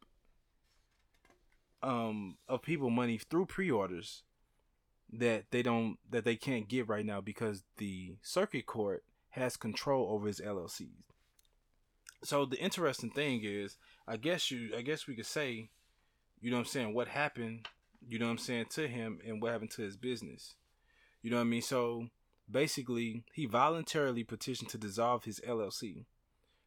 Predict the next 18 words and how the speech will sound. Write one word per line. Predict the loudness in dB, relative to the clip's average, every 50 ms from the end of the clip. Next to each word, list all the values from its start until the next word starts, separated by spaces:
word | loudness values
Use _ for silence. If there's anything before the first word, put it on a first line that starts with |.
| _ _ _
filing | 0 2 2 2 2 0 0 -2 -4 -4 -4
in | -6 -4 -2
the | -2
States | -2 0 0 0 0 0 -4
from | -6 -4 -4
around | -2 0 0 2 2 2 0 0 -2 -2 -4 -6 -10 -16 _ -18 -8
January | 0 2 2 4 4 2 0
twenty | 0 -2 -2 -2 -2
twenty | -2 -2 -4 -2 -2 -2 -4
to | -4 -6 -4
May | -2 -2 0 0 0 0 -2 -4 -8 _ _ _ _ _ _ _ -14
twenty | -12 -4 -2 0 2 2 0 0
twenty-two. | -2 -4 -4 -4 -4 -6 -8 -8 -8 -6 -4 -6 -6 -6 -6 -6 -8 -8 -8 -12 -20 -20 _ _ _ _ -16
So | -8 -6 0
that's | 2 4 2 2 0 -2
for | -8 -6 0 0 0 0
a | 0
whole | 0 2 2 4 4 4 2 0 -2